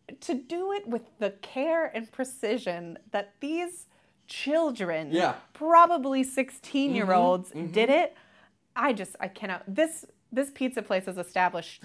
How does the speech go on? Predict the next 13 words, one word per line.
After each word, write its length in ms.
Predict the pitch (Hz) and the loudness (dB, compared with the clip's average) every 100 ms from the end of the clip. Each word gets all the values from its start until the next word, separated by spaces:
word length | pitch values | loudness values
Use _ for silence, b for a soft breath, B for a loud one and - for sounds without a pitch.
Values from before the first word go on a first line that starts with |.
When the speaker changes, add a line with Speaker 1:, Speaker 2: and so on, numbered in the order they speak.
| - | -14
Speaker 1:
to 80 | - | -6
be, 260 | 190 180 175 | -4 -2 -2
Speaker 2:
<laughs> 120 | 175 | 0
Speaker 1:
like, 420 | 175 220 - - - | 0 -4 -12 -16 -6
written 340 | 208 262 233 | 0 2 2
into 380 | 190 214 202 208 | 0 -2 -4 -6
the 100 | 185 | -6
script 340 | - 185 180 | -2 -2 -2
as, 240 | - 180 180 | -2 -2 -2
like, 300 | 170 170 - - | -4 -6 -10 -12
the 500 | 190 202 220 233 233 b b 196 | -6 -4 -2 -4 -6 b b -4
most 480 | 202 190 190 - | 0 0 -2 -10
prestigious 840 | - 190 - - 196 196 185 185 | -10 -10 -10 -8 -6 -4 -4 -6